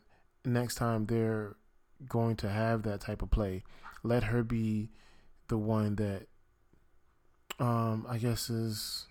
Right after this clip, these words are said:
for lack of a better word, the initiator. So make sure you're in a position where you can ease onto it,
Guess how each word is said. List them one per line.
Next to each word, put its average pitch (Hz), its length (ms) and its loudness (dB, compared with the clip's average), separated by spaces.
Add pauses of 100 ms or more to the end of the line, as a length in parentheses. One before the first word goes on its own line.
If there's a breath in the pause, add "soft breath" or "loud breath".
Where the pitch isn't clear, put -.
for 127 240 0
lack 131 200 4
of 120 80 -6
a 113 60 -2
better 110 200 2
word, 107 320 0
the 110 100 0
initiator. 107 640 0 (480 soft breath)
So 110 500 2
make 131 200 0
sure 127 240 2
you're 117 260 4
in 127 60 4
a 120 40 0
position 110 540 0
where 107 120 0
you 117 360 0
can 127 220 -6 (100)
ease 120 380 2
onto 107 520 0
it, 95 120 -4